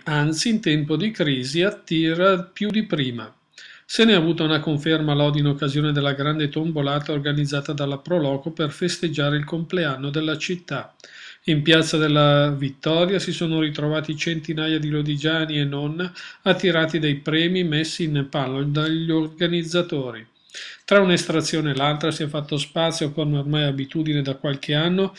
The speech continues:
ai quesiti riguardanti la storia e la cultura della città. Anche in questo caso, ad ogni risposta esatta è corrisposto un regalo fornito dagli sponsor della manifestazione.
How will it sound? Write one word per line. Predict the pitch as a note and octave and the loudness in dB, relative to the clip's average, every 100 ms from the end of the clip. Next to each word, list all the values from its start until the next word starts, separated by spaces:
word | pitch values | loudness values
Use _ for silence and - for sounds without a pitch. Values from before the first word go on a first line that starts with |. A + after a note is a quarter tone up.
| - - - | -16 -6 4
ai | F3+ | 4
quesiti | F3+ F3+ E3 - | 6 4 2 2
riguardanti | E3 D3+ F3 D#3 C#3+ C#3 D#3+ | 0 2 2 2 0 0 -2
la | D#3+ | -4
storia | D#3 D3+ D3 D3+ | -4 -2 0 0
e | |
la | D#3 | -2
cultura | D#3 F3 - C3+ C#3+ | -4 -8 -4 -2 0
della | D3 D3 | 0 -2
città. | D3 D#3+ D#3+ C3 A#2 - - - - - - | -2 -6 -6 -6 -6 -10 -20 -20 -20 -4 4
Anche | D#3 C#3+ | 4 6
in | D3 | 2
questo | D3 C3+ - C3 | 2 -2 -2 -6
caso, | C#3 C#3 D3+ E3+ | 0 2 2 2
ad | |
ogni | E3+ E3 D#3 | 0 0 -2
risposta | D3 - D3+ D3 D3+ | -4 -2 -2 -2 -2
esatta | C3+ D3 E3 F#3+ | 0 0 0 -2
è | |
corrisposto | F3 F3+ F3+ - F3 E3 - | -2 0 0 -2 -2 -2 -2
un | D#3+ | -2
regalo | D#3+ E3 E3+ F3+ E3 D3+ | 0 0 2 2 2 -2
fornito | D#3 D3 D3+ D3 | -2 -2 -2 -2
dagli | C#3 C#3 F#3 | -4 -4 -4
sponsor | - D3+ B2+ A#2+ E3+ D#3+ | -4 -4 -4 -4 -6 -2
della | E3+ E3+ | 0 0
manifestazione. | E3+ E3+ F3 E3 F3 - F3 - D3 A#2+ A2 | 0 0 0 0 -4 -4 -6 -4 -6 -8 -10